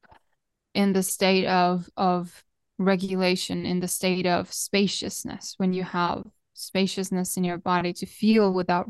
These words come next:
reacting, feel without going into negative stories. It,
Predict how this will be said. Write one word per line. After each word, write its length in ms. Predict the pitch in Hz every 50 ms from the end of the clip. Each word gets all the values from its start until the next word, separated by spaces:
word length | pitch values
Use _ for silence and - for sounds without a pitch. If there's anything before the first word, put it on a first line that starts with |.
| 190
reacting, 760 | 185 180 180 180 175 175 175 - - _ - 202 208 220 233 247 - _ _ _ _ _ _ _ _ _ _ _ _ _ _ _ _ _ _ _ _ _ _ _
feel 360 | _ _ - 214 208 208 202 185
without 480 | 185 175 185 175 170 180 185 202 - - _ _ _ _ _ _ _ _ _ _ -
going 300 | 185 202 208 202 196 185
into 260 | 185 180 180 - 190
negative 480 | 180 180 180 180 175 175 170 175 175 -
stories. 880 | - - - 196 185 180 170 175 175 175 180 180 185 180 180 - - - _ _ _ _ _ _ _ _ _ _ _ _ _ _ _ _ _ _ _ _ _ _
It, 460 | 196 196 185 180 175 175 - - -